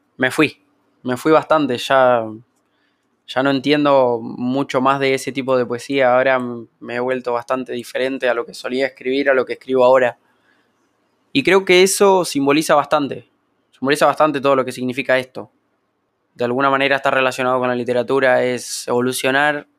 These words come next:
y volver al pasado y decir, "Qué mierda que era". Básica-, básicamente. Y aunque me gustaría pasar por cada uno de los estantes, de los libros y de las cosas sin sentido que hay en esta biblioteca, esta estantería,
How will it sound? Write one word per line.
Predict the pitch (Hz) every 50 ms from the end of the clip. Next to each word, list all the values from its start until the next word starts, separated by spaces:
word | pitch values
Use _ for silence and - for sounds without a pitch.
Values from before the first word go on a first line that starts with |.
| _ _
y | - 143
volver | 135 135 135 143 151 160
al | 156 151
pasado | - 147 139 - - 151 160 160
y | 160 156
decir, | 139 - - 143 143 139 131 _ _ _ _ _ _ _ _ -
"Qué | - 156 156
mierda | 156 147 165 175 160 139 131 127
que | 139 143
era". | 147 131 117 - _ _ _ _ _ _ _ _ _ _ _ _ _ _ _ _ _ _ _ _ _ _ _ _ _ -
Básica-, | 113 110 - 113 104 104 101 101 _ _ _ _ _ _
básicamente. | - 123 123 123 - 120 117 110 110 110 104 - _ _ _ _ _ _ _ _ _ _ _ _ _ - - _ _ _ _ _ _ _ _ _ _ _ _ _ _ _ _ _ _ _ _ _ _ _ _ _ _ _ _ _ _ _ _
Y | - 135
aunque | 135 135 135 139
me | 139 139
gustaría | 135 127 - - 135 151 160 151
pasar | 143 135 - 151 147 139
por | 139 131
cada | 123 135 135
uno | 139 139 135
de | 131
los | 123 120 123
estantes, | 123 117 - 131 131 135 127 - - 120 117 117 - _ _ _
de | 127 120 120
los | 113 113
libros | 117 123 127 120 120 120 117 117 117 - - -
y | 117
de | 120 117
las | 113 110 110
cosas | - 127 120 127 127 120
sin | 123 117 110
sentido | 113 113 117 107 - 123 123 127 123 117
que | 110 117
hay | 113 117 113
en | 113
esta | 113 113 - 110 110
biblioteca, | 113 110 104 - 107 104 - 123 123 - - 117 113 113 113
esta | 113 - -
estantería, | 113 _ - 120 113 110 113 110 123 123 120 117 120 _